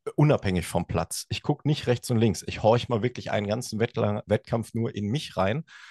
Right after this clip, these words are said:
ob dann mit Pulsuhr oder ohne und so weiter und so fort, im Sinne eines guten, da haben wir ja vorhin auch noch drüber geredet, im Sinne eines guten Selbstmanagements während des Wettkampfs.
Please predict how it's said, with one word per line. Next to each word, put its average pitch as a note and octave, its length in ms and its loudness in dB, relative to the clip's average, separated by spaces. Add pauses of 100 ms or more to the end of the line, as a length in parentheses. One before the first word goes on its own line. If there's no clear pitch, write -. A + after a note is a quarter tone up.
(320)
ob A2 140 -2
dann G#2+ 140 0
mit B2 220 0
Pulsuhr B2+ 520 0
oder G3+ 260 2
ohne C3 220 2
und F#2 180 -4
so E2+ 120 -8
weiter E2+ 260 -2
und F2+ 80 -8
so F2+ 100 -10
fort, G#2 340 -2 (280)
im G#2 160 2
Sinne A#2+ 320 2
eines G#2 320 0
guten, A#2+ 300 -2
da F#2 60 0
haben G#2 100 0
wir G#2 80 4
ja F2 40 2
vorhin A2+ 220 -2
auch A#2+ 80 0
noch A#2+ 100 -6
drüber A#2 220 -4
geredet, A2+ 340 -2 (200)
im F#2 100 -6
Sinne A2+ 220 2
eines G2+ 220 -2
guten A#2+ 280 -2
Selbstmanagements E2 840 -2
während E2+ 220 2
des D#2 160 -8
Wettkampfs. - 560 -6